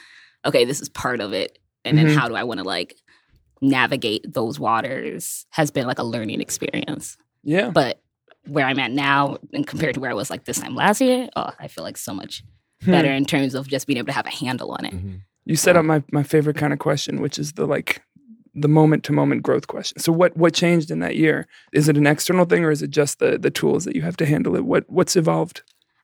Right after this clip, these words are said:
Speaker 1: I think it's the tools and just, like, now knowing a little bit more of what to expect. Whereas when I came out the, here and, like,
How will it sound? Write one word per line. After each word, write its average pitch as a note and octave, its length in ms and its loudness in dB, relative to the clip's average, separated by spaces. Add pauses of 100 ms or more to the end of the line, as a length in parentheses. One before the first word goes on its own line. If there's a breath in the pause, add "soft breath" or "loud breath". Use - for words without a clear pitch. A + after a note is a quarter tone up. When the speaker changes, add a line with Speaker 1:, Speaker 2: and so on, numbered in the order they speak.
Speaker 1:
I G#3 80 2
think D#4+ 180 6
it's A4 160 6
the - 120 4
tools D3 840 0 (120)
and A#3+ 140 6
just, A3 240 4
like, F#3 220 2 (100)
now E3 360 4
knowing D3+ 840 2 (400)
a D#3+ 80 4
little D3+ 180 4
bit C3+ 140 0
more C3 640 0
of B2+ 280 -6
what - 200 0
to - 140 -6
expect. - 640 -6
Whereas C3+ 360 0
when C3+ 100 2
I B2+ 60 2
came C#3+ 300 4
out B2 240 2
the, A#2+ 120 -6
here B2+ 180 0
and, B2 120 -4
like, A2+ 120 -6